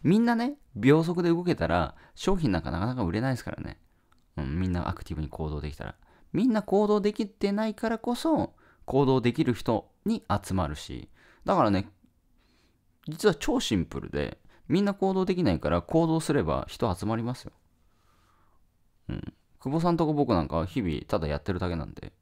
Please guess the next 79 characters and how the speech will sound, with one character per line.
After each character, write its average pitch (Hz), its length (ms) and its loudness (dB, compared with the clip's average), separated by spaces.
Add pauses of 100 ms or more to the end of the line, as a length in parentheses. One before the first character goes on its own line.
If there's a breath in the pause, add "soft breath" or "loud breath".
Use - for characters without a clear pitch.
(580)
う 69 40 -6
ん。 - 340 -8 (1040 loud breath)
何 123 180 2
も 135 100 2
難 120 300 -2
し 143 140 -4
い - 20 -4
こ 135 100 -6
と - 80 0
あ 76 40 0
ん 82 60 -2
ま 95 80 -2
や 87 60 -2
っ - 40 -6
て 120 100 -4
な 135 60 2
い 135 40 0
で 123 40 -2
す - 40 -14
よ 73 60 -6
ね。 53 200 -10 (360 soft breath)
魔 104 140 2
法 123 160 0
の 139 100 2
テ 151 140 2
ク 135 80 0
ニ 90 80 2
ッ - 20 -2
ク - 120 -12
久 87 160 -8
保 - 20 -4
さ 92 100 -2
ん 78 60 -2
使 - 140 -8
っ 107 60 -6
て - 100 -6
ま 123 100 -4
す？ - 120 -14
い - 40 -12 (680 soft breath)
や、 107 100 2
僕 160 180 0
も 120 80 6
い 95 80 4
ろ 110 100 2
い - 20 -2
ろ 127 80 0
や 101 80 2
っ - 60 -4
て 135 100 -4
き 143 80 2
ま 143 80 2
し 139 60 -8
た - 100 -4
け 57 60 -6
ど、 78 300 -2 (360 soft breath)
今 113 200 8
も 82 220 2
う - 20 -2
ね、 71 300 -4 (1120 soft breath)
ま 101 160 -6
あ、 - 100 -8
テ 349 180 4
ク 370 220 2
ニ 120 180 6
ッ - 60 -18
ク - 200 -4
あ 190 160 2
ん 381 120 4
の 339 120 6
か 123 100 6
な 113 100 6
っ - 120 -2
て 123 100 6
い 123 60 10
う 123 60 8
ぐ 131 120 6
ら 117 140 10
い、 90 240 2
じ-、 - 240 -12